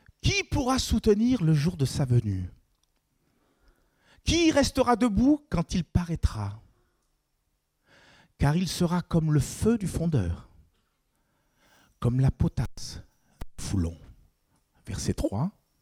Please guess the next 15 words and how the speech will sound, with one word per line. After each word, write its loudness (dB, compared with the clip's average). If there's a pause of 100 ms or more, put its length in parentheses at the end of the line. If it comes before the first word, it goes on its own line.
(480)
Il 0
s'assiera. » 0 (360)
Autrement 0
dit, 0 (140)
Dieu 0
prend 2
le 0
temps 0 (560)
de 2
s'asseoir 0
avec -4
nous 2 (460)
et 0
travailler. 0 (500)
<laughs> -12